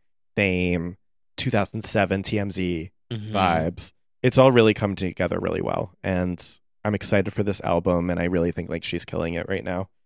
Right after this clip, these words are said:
Speaker 2: When is the album dropping again?
Speaker 1: It is out on September twenty-second.
Speaker 2: Oh, okay.
Speaker 1: Not bad.
Speaker 2: Soonish.
Speaker 1: Yeah.
Speaker 2: Alongside Kylie.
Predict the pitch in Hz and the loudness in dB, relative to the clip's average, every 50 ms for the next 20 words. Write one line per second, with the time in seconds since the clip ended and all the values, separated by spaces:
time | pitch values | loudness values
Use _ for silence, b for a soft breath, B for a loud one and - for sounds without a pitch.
0 | _ _ - 110 98 110 110 120 123 110 131 - 110 127 117 120 127 120 131 117 | _ _ -10 -4 -2 -2 0 -2 -2 -4 -4 -4 -4 -4 -4 -2 2 4 4 4
1 | 117 - 131 127 127 123 135 139 135 139 139 143 135 127 - _ _ _ _ _ | 4 2 0 0 0 2 2 2 2 0 -2 -4 -6 -8 -12 _ _ _ _ _
2 | _ _ - 110 113 - - _ - 104 101 95 90 90 90 87 90 90 90 90 | _ _ -2 0 0 0 -2 _ 0 2 2 2 2 2 2 2 2 2 0 -2
3 | 92 - - - - - - _ _ _ _ _ _ _ 98 98 - 101 - 101 | -2 -6 -8 -8 -10 -12 -14 _ _ _ _ _ _ _ 2 4 4 4 2 0
4 | 190 - - 196 - - - 143 165 - - 175 170 - 196 185 - - - - | -2 -2 -4 -4 0 4 4 6 6 6 6 6 6 4 0 -2 -2 -6 -8 -10
5 | _ _ _ _ _ _ _ - 240 320 302 139 98 95 101 120 - 123 95 92 | _ _ _ _ _ _ _ 2 2 4 6 6 6 4 2 0 0 0 0 0
6 | 98 113 139 151 165 - - 139 107 92 90 - - - - - 170 147 113 95 | 0 2 2 2 4 6 8 8 8 8 6 2 -2 -2 0 2 2 2 2 0
7 | 101 127 139 - - - - - _ _ _ _ _ _ _ - 294 330 - 110 | 0 -2 -2 -2 -2 -4 -4 -8 _ _ _ _ _ _ _ 4 6 8 8 8
8 | 98 87 98 - _ _ _ _ _ _ _ _ - 123 123 117 120 117 - 123 | 6 6 2 -2 _ _ _ _ _ _ _ _ -2 0 0 0 0 0 0 0
9 | 127 120 - - 117 110 101 95 98 101 107 156 226 277 | 0 0 0 0 0 0 0 0 0 0 2 2 0 0